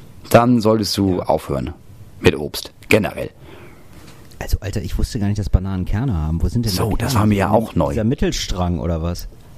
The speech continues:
Speaker 1: Ich, ja, genau. Ich bin auch hin und hab gefragt, ob das ein Spaßschild ist, so wie Brennholzverleih oder sowas.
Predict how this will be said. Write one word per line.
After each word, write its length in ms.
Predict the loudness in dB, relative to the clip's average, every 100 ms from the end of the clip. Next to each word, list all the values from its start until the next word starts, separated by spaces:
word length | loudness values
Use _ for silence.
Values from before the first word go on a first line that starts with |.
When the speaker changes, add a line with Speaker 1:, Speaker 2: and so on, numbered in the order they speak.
| -20 -4 2
Speaker 1:
Ich, 140 | 4
ja, 240 | 4 4 2
genau. 280 | 2 2 2 -2
Ich 120 | 0
bin 120 | 4
auch 120 | 4 6
hin 160 | 4
und 120 | 6 4
hab 120 | 2
gefragt, 260 | 2 4
ob 60 | 2
das 100 | 2
ein 80 | 0
Spaßschild 600 | 4 4 2 2 2 4
ist, 200 | 2 2
so 100 | 2
wie 60 | 4
Brennholzverleih 960 | 4 2 4 2 2 2 4 4 2
oder 180 | 2 4
sowas. 320 | 4 4 2